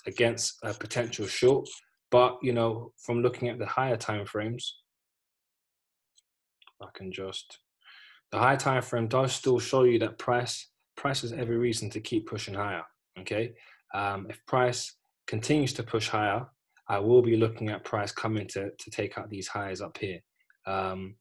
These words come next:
so I'm anticipating the pullback right now. We're riding a, um, a short wave down. You know, I'll be happy with a hundred pips.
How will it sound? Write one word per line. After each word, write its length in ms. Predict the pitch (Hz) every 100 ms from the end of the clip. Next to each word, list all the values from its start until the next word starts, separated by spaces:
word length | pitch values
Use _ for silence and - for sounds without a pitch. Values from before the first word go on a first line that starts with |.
| _
so 420 | - 104 101 104 -
I'm 100 | 104
anticipating 640 | 107 - 127 - 127 113
the 80 | 107
pullback 500 | - 139 131 131 127 123
right 160 | 117
now. 180 | 117 120
We're 160 | 113 104
riding 400 | 113 113 107 101
a, 160 | 98 - _ _ _ -
um, 260 | 98 95 95
a 60 |
short 300 | - 123 107
wave 280 | 110 101 95
down. 440 | 113 113 113 110 95
You 80 | 104
know, 100 | 101
I'll 180 | 101
be 100 | 107
happy 320 | 104 110 110 98
with 100 | 92
a 20 |
hundred 400 | 95 104 98 92
pips. 440 | - 104 - -